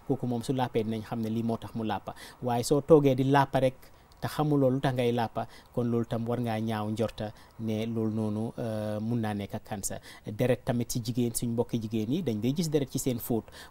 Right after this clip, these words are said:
waaye soo gisee deret si loo xam ne nekkul time yi fóot, euh, kon loolu tam war naa, war na, war naa nekk loo xam ne war nga koo xelaat, euh, pour nga xam ne, di nga xam ne lii mun nga cee ñaaw njorta ba nga xam ne mun naa nekk cancer.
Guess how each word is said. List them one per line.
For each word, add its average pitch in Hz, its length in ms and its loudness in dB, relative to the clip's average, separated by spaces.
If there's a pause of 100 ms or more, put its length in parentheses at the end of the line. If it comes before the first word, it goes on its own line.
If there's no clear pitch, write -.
waaye 117 160 0
soo 135 140 2
gisee 143 260 0
deret 127 220 0
si 143 100 0
loo 131 140 4
xam 131 180 -4
ne 117 80 0
nekkul 139 420 0
time 131 220 0
yi 117 60 0
fóot, - 260 -4 (420)
euh, 113 140 -4
kon 123 180 0
loolu 120 140 0
tam 120 200 -2
war 123 140 2
naa, 120 200 -2
war 123 180 -2
na, 120 100 -2
war 123 140 0
naa 113 180 -2
nekk 113 220 -4
loo 113 140 -2
xam 110 160 -8
ne 110 60 -4
war 120 140 0
nga 117 100 -2
koo 110 120 -4
xelaat, 110 380 -4 (360)
euh, 110 540 -4
pour 110 140 -6
nga 107 100 -4
xam 113 260 -6
ne, 107 260 -4
di 110 60 -10
nga 107 120 -6
xam 120 160 -6
ne 107 80 -2
lii 143 240 0
mun 151 120 2
nga 131 100 0
cee 117 200 -4
ñaaw 107 220 -4
njorta 104 280 -4
ba 104 100 -6
nga 110 100 -6
xam 117 160 -10
ne 104 60 -6
mun 110 160 -6
naa 107 80 -6
nekk 104 320 -8
cancer. 104 300 -8